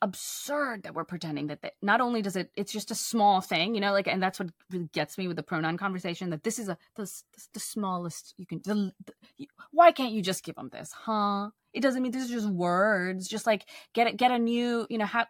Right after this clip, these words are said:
i-, i-, it's a habit. So get a new habit and it'll change things. This is, it is a lie. I will, I don't say that because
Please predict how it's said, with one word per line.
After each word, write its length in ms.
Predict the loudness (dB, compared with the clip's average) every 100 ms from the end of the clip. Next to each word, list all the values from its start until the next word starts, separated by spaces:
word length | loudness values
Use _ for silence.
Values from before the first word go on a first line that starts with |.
| -4
i-, 80 | -16 -16 -14
i-, 120 | -14 _ -20 -20 -20 -18 -8
it's 160 | 2
a 20 | 4
habit. 680 | 10 10 10 6 2 -8 -20 _ _ _
So 140 | -2
get 160 | 2 4
a 80 | 6
new 240 | 4 2
habit 480 | 2 0 0 -4 -6 _ _ _ -2
and 140 | 8 8
it'll 120 | 8
change 360 | 6 6 6
things. 280 | 0 -4 -6 _ _
This 260 | -6 -4 -2
is, 140 | -6 -4
it 80 | -6
is 120 | -4
a 120 | -4
lie. 640 | -4 0 0 0 -6 -12 _ _ _ _ _ _ _ _ 4
I 220 | 10 10
will, 220 | 10 2 4
I 140 | 4
don't 180 | 4 2
say 220 | 2 2
that 240 | 2 0
because 440 | -6 -2 -2 -2